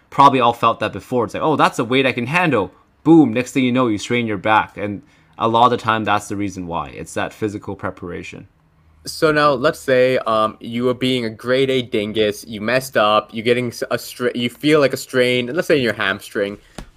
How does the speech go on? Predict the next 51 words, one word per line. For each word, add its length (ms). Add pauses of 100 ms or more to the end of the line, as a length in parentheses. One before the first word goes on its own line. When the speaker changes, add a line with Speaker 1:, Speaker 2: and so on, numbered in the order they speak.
Speaker 2:
Um, 200
Speaker 1:
Yeah. 100 (760)
Speaker 2:
let's, 240
let's 160
play 220
this 180
out. 240 (140)
You 100
get 160
that 160
strain 380
in 100
your 80
hamstring. 640 (280)
What 180
should 160
you 140
do 280
immediately? 800
Like, 220
should 200
you 260 (160)
just, 220
"Okay, 460
I'm 220
done 500
with 160
doing 240
so, 240
I'm 100
not 160
gonna 140
do 60
any 180
more 160
hamstrings 560
work 320
right 180
now. 380 (240)
I'll 400
maybe 240
do 100
something 280
else, 200
or 40
maybe 120
I'll 80
just 160
call 220
it 160
early." 480